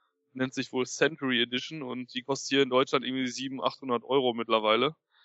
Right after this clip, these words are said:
Und die hatten die da für vier neunundneunzig stehen und er war die <laughs> ganze Zeit am Überlegen, ob er die kauft oder nicht. Hat's am Ende nicht getan, weil, ähm, er nicht wusste, wie er das Ding nach Hause kriegt und im Koffer hat er zu viel Schiss gehabt, dass das kaputt geht.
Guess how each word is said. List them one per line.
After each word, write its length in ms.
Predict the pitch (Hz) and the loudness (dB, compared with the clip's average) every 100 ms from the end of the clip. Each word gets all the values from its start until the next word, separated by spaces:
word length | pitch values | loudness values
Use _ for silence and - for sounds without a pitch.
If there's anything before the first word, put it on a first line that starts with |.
| _ _ _ - | _ _ _ -6
Und 220 | 123 117 | -6 2
die 80 | 127 | 2
hatten 140 | 135 | 2
die 60 | 127 | 2
da 120 | 127 | 2
für 120 | 131 | 0
vier 220 | - 139 | 0 0
neunundneunzig 600 | 131 123 123 131 143 117 | 4 2 4 2 0 -8
stehen 260 | - 113 113 | -2 -2 -2
und 160 | 110 | 0
er 100 | 113 | 2
war 100 | 117 | 2
die 100 | 127 | 0
<laughs> 180 | 120 175 | 2 0
ganze 60 | 143 | 2
Zeit 140 | 127 | 0
am 140 | 123 120 | -2 -2
Überlegen, 360 | 117 117 131 | 0 0 0
ob 100 | 120 | -2
er 60 | 117 | -4
die 100 | 117 | -4
kauft 360 | 117 123 139 | 0 0 0
oder 180 | 123 113 | -4 -6
nicht. 340 | 117 180 - - _ - _ _ _ _ | -6 -8 -10 -16 _ -20 _ _ _ _
Hat's 220 | 151 - | -2 2
am 120 | 165 | 4
Ende 200 | 147 160 | 4 2
nicht 240 | 143 190 - | 0 -2 -2
getan, 480 | 127 117 120 151 135 | -2 4 4 4 4
weil, 360 | 127 127 131 | 4 6 6
ähm, 300 | 123 123 127 | 4 4 2
er 120 | 120 | 0
nicht 180 | 127 120 | 0 -4
wusste, 260 | 131 - 123 | -8 -8 0
wie 80 | 127 | 4
er 60 | |
das 140 | 123 - | 4 2
Ding 140 | 127 | -4
nach 140 | 120 | -2
Hause 300 | 120 135 123 | 4 4 4
kriegt 260 | 117 113 - | 0 -4 -4
und 80 | 113 | -10
im 80 | 113 | -4
Koffer 300 | 127 127 123 | -2 6 6
hat 140 | 120 | 6
er 80 | 123 | 0
zu 140 | 123 | -4
viel 140 | 117 123 | -8 -4
Schiss 220 | 127 - | -2 0
gehabt, 220 | 123 113 | 0 2
dass 160 | 117 - | 0 0
das 160 | 107 | -4
kaputt 280 | 120 113 131 _ | -6 -4 -4 _
geht. 240 | - - | -14 -14